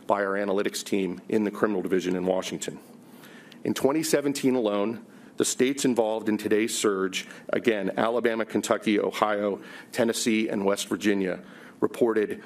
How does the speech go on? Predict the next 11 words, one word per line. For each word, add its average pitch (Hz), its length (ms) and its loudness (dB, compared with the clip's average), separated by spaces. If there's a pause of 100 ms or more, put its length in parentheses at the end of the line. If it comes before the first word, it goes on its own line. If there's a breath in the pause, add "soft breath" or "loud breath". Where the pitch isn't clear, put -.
more 110 220 2
than 98 180 0
ten 127 360 0
thousand 98 600 -2
two 113 200 -2
hundred 104 300 0
and 104 100 -4
sixty - 560 -2 (540 loud breath)
drug 107 460 2
overdose 98 480 0
fatalities. - 760 -4